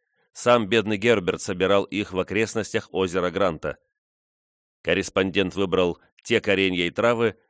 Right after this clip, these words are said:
какие ему были нужны, и в небольшой кастрюльке сварил их, добавив кленовый сахар, прохладительное питье, которое почти насильно вливали по капле в рот Герберту,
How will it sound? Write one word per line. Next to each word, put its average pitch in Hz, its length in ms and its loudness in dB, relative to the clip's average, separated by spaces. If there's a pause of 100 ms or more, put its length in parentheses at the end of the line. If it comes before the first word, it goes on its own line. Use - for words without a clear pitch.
(280)
какие 127 480 0
ему 110 200 0
были 98 220 0
нужны, 92 500 -2 (540)
и 123 140 0
в 123 60 -2
небольшой 120 440 2
кастрюльке 107 640 0
сварил 98 460 0
их, - 220 -8 (160)
добавив 104 560 0
кленовый 92 440 -2
сахар, 110 500 -4 (320)
прохладительное 101 760 0
питье, 110 500 -2 (420)
которое 123 360 2
почти 117 360 0
насильно 127 520 0
вливали 98 460 0
по 90 180 -2
капле 98 380 -2
в 87 100 -4
рот 95 200 2
Герберту, 101 680 -2